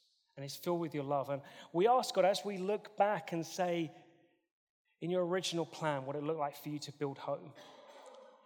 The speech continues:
and learn what it means now for us to understand those same attributes are to live with us. I pray, God, would you give us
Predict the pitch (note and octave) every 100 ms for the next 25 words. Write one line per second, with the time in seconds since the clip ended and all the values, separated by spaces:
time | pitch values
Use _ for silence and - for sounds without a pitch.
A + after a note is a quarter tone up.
0 | _ D3 D#3+ F#3+ F#3 F3+ D#3 E3 E3 D#3
1 | D3+ D#3+ D3+ C#3+ D3+ D#3 D3 - - -
2 | D3 C#3 - _ D#3+ D#3+ - E3 D#3 C#3+
3 | - F3 E3+ - F3 - E3 D3 C3 -
4 | C3+ - C#3+ - - - D3+ C#3+ D3 C3+
5 | - - - - _ _ _ _ _ _
6 | _ _ D3 - A#3 F3+ D3 D3+ F3 F3
7 | D#3+ F3+ F3 D#3+ D#3 - -